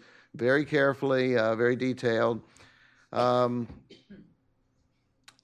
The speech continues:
he changed the way that I argue about Medicare. Usually, uh, you know, there's an, an argument from Medicare enthusiasts that their administrative costs are low, and I usually say, "Well, that's only as a percentage of the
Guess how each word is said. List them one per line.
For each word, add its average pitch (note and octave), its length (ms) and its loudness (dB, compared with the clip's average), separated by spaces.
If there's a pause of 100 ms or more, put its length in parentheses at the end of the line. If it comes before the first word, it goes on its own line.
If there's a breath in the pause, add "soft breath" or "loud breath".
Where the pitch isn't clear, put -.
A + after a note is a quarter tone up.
he C3+ 140 -6
changed F#3 380 2
the F3+ 80 6
way E3+ 200 8
that E3+ 140 4
I E3+ 120 8
argue E3 300 6
about E3 260 4
Medicare. A#2+ 520 0
Usually, C3+ 680 -2
uh, G2 80 -6
you G#2+ 180 -6
know, A2+ 80 -2
there's A2+ 260 -6
an, G#2 160 -4
an A2 140 -6
argument B2+ 560 -2
from A2+ 260 -2
Medicare A#2 400 -2
enthusiasts C#3 560 -2
that B2 220 -2
their A#2 160 -2
administrative A#2 600 -4
costs A2+ 440 0
are A2 60 -6
low, A2+ 320 0
and G#2+ 100 -2
I A2 60 -2
usually A2+ 340 -8
say, A2+ 320 -4 (400 loud breath)
"Well, C3+ 120 -2
that's C#3+ 220 2
only C3 340 0
as A2 140 -4
a G#2 60 -10
percentage A2+ 680 -6
of G2+ 480 -6
the G#2+ 340 -6